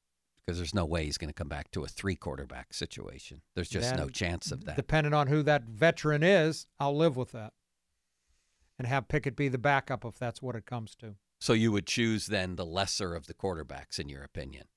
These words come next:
Speaker 2: Uh, if I get a, a veteran that would drive Mason away, yes.
Speaker 1: All right. I think th-, I think what the Steelers would do is come back with Pickett and go get a guy like, yeah,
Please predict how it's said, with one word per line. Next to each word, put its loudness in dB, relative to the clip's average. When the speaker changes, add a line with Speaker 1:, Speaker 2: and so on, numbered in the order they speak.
Speaker 2:
Uh, -2
if -4
I 6
get 6
a, 0
a 2
veteran 6
that 2
would 4
drive 6
Mason 0
away, -2
yes. -8
Speaker 1:
All 6
right. 6
I 6
think 2
th-, -4
I 8
think 2
what 2
the -4
Steelers 4
would -8
do -4
is -4
come -2
back 0
with -12
Pickett -2
and -16
go 0
get -4
a -6
guy -4
like, -8
yeah, -20